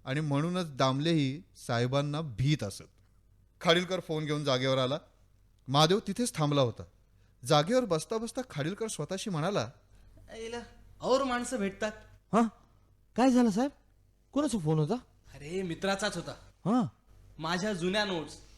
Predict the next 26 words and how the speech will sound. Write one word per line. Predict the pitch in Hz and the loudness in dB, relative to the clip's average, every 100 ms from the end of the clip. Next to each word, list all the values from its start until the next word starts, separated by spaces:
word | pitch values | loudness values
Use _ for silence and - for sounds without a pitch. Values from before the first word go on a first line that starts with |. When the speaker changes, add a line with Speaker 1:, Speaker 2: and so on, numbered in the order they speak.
| - | -6
Speaker 2:
इकॉनॉमिक्सच्या, | 170 220 220 208 196 165 135 - - - | -4 -2 -2 -4 -6 -8 -10 -14 -20 -6
त्याला | 185 208 240 | 0 4 4
हव्या | 208 196 | 4 4
होत्या. | 165 151 - - - | 2 0 -10 -16 -2
Speaker 3:
मग? | 196 269 - - - 233 | 0 0 -4 -20 -14 -6
Speaker 2:
अरे | 269 | -2
म्हणतो | 208 214 302 | -2 -2 -2
कसा, | 285 294 277 | -2 0 -2
Speaker 3:
हा? | 170 - - 185 | -2 -8 4 6
Speaker 2:
"तू | 220 269 | 6 6
परीक्षेचा | 254 277 269 277 269 | 4 4 0 -2 -2
नाद | 254 254 - | 0 -2 0
सोडलास, | 262 233 202 165 170 | 0 4 4 4 0
नोट्स | 196 226 226 | 0 -2 0
मला | 233 277 277 | 0 4 4
दे." | 202 | 4
Speaker 3:
आ, | 190 240 233 226 208 - | 4 4 4 4 2 2
<laughs> | 220 - 190 165 - - - | -2 0 0 -2 -4 -18 -2
मग? | 139 220 - - - - - | 4 4 2 -10 -20 -20 -18
Speaker 2:
मग | 123 143 | -12 -8
काय, | - 180 175 - - | 0 0 0 -6 -8
मी | 165 | -4
त्याला | 170 180 | -2 0
सांगितलं | 170 180 196 214 | -2 -2 -2 0
ना | 214 | 2
उलट. | 175 175 | 4 2